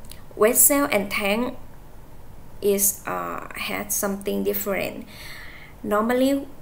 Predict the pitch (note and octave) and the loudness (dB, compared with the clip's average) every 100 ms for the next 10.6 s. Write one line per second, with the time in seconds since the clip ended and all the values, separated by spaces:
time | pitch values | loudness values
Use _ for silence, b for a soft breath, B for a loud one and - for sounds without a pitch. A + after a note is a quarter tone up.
0 | - - - G3 G3+ A#3 C4+ C4+ C4+ - | -12 -14 -6 4 6 6 6 4 2 0
1 | - - - - - - - - - - | -10 -16 -18 -16 -16 -16 -16 -16 -16 -14
2 | - G3 G3 F#3+ - A3 A#3 - G3+ F3+ | -4 -2 0 -2 0 0 0 0 0 2
3 | E3 - G3+ B B B B B - - | 0 -4 -10 B B B B B -14 -14
4 | - - - - - - - - - - | -14 -14 -14 -14 -14 -12 -12 -12 -14 -14
5 | - - - - - - - - - - | -12 -8 -8 -8 -16 -16 -16 -14 -14 -14
6 | - - - - - - - F#3 F3+ F3 | -14 -14 -14 -14 -14 -12 -6 -6 -6 -8
7 | E3+ E3+ - G1+ - - - - G3 G3 | -10 -10 -10 -10 -10 -10 -12 -6 -2 -2
8 | G3+ - B B B G#3+ A3 A3 G#3+ G#3+ | -6 -14 B B B 0 0 2 0 0
9 | A3+ - - G#3 G#3+ A#3+ A#3 - G3 G3 | 0 -2 0 2 2 2 0 -2 -2 0
10 | G3 - - F3+ F3+ | 0 -2 -4 -6 -8